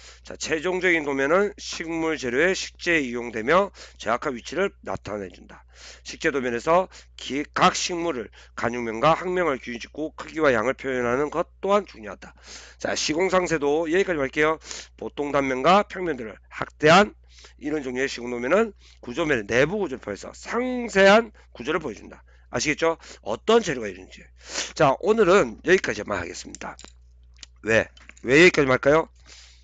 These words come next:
맞아요. 오늘도 선생님은 여러분들을 위해서 말 그대로 짧게, 짧게 갑시다. 아시겠죠? 자,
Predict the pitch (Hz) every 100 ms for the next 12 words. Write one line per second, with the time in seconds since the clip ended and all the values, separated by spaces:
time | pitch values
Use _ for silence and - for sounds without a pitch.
0 | _ _ - - 123 127 101 85 - _
1 | _ 127 127 123 196 - - - 135 151
2 | 135 135 180 - - - - - 135 180
3 | 165 127 107 101 104 123 98 - - _
4 | - - 127 131 120 120 131 180 - _
5 | - 214 233 - 90 - - 214 233 -
6 | - - - - - 104 139 127 170 175
7 | - - - 95 90